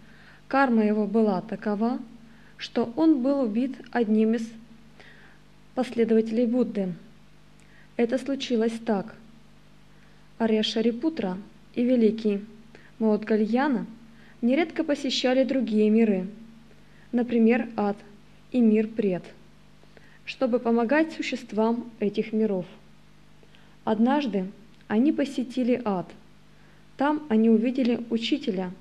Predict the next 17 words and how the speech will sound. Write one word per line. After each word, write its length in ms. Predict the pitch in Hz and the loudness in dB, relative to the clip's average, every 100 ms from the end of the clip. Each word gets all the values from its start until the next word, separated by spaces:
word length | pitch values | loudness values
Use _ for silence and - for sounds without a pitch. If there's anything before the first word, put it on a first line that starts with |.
| - - - - - | -20 -20 -20 -20 -2
Тиртхиков, 600 | 226 226 - - 196 185 - - - - - - - - - | -2 -2 -10 -10 -8 -8 -14 -20 -20 -20 -20 -20 -20 -20 -10
который 400 | 226 247 240 226 | -4 2 4 4
после 340 | 233 233 220 | 2 -2 -2
своей 320 | 214 208 208 | -6 -2 -2
смерти 580 | 202 - 226 247 - 190 - - - - - - | 0 0 0 0 -4 -10 -10 -18 -20 -20 -10 0
переродился 680 | 240 226 233 294 330 - 285 | 2 4 4 2 0 0 0
в 40 | |
аду 360 | 269 196 214 226 - - - - - - | 0 0 -2 -2 -8 -16 -20 -20 -20 -4
и 80 | 240 | -2
претерпевал 720 | 240 226 233 226 202 240 269 - | 0 0 0 0 -2 0 -2 -4
разнообразные 880 | 247 240 240 208 208 196 202 202 208 | -4 0 0 2 0 0 0 0 0
муки. 420 | 196 175 - 180 190 - - - - - - - - - - - - - | 0 -2 -6 -10 -12 -20 -20 -20 -20 -20 -20 -20 -20 -20 -20 -20 -20 -14
Тот 200 | - 302 | -4 -2
сказал 480 | - 285 240 202 190 | -2 -2 0 0 0
им: 160 | 185 190 - - - - - - - - - | -2 -6 -12 -20 -20 -20 -20 -20 -20 -18 -2
«Прошу 400 | 294 - 294 226 | -2 0 0 0
вас, 200 | 180 | -2